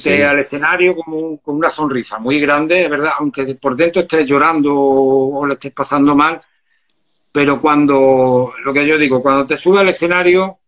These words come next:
Speaker 2: deja tus problemas en el camerino y cuando te bajes, y cuando te vayas a ir de la sala al hotel, lo recoges, lo echas otra vez en tu maleta y te lo llevas esos problemas. La gente
Speaker 1: Te lo
Speaker 2: no importa
Speaker 1: lleva.
Speaker 2: una mierda.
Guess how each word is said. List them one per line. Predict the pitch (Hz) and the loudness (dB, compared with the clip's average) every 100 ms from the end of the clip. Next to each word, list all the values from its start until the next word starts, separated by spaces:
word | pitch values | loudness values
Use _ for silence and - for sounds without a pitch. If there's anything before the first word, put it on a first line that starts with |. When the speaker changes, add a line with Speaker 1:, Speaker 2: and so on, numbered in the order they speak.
| _ _ _ _ - _ - | _ _ _ _ -20 _ -6
Speaker 2:
deja | 135 127 | -2 -2
tus | 139 | -4
problemas | 123 135 127 135 135 131 | -4 0 0 2 2 2
en | 127 | 0
el | 127 127 | 0 -2
camerino | 120 127 123 170 214 226 226 220 _ _ | -2 0 2 2 4 4 2 -2 _ _
y | 135 | -6
cuando | 135 135 131 | -2 0 0
te | 139 | 0
bajes, | 156 151 190 202 - _ _ _ _ _ _ _ | 0 0 -2 -4 -8 _ _ _ _ _ _ _
y | 117 | -12
cuando | 117 117 110 | -6 -4 -4
te | 107 | -2
vayas | 110 175 165 | -2 0 0
a | |
ir | 156 139 | -2 -2
de | 143 | -4
la | 139 | -6
sala | 135 127 120 | -6 -8 -4
al | 123 123 | -4 -6
hotel, | 123 151 170 - - _ _ _ - | -4 -4 -4 -8 -20 _ _ _ 0
lo | 120 | 0
recoges, | 107 110 143 160 | 2 2 4 4
lo | 147 | 4
echas | 131 127 127 | 2 2 -4
otra | 127 123 | 0 0
vez | 120 120 120 117 113 110 - - | 0 -4 -8 -18 -18 -20 -20 -20
en | 113 | -20
tu | - | -14
maleta | 117 117 143 147 165 | -10 -8 -8 -8 -8
y | 147 | -10
te | 127 | -14
lo | 117 113 | -16 -16
llevas | 113 113 110 110 107 | -14 -12 -12 -14 -16
esos | - | -20
problemas. | _ 117 104 _ - | _ -20 -20 _ -20
La | 143 | -16
gente | 143 160 135 | -14 -10 -10
Speaker 1:
Te | - | -8
lo | - | -8
Speaker 2:
no | |
importa | 78 78 - | -6 -8 -8
Speaker 1:
lleva. | - | -14
Speaker 2:
una | 247 | -14
mierda. | 247 - - | -14 -12 -12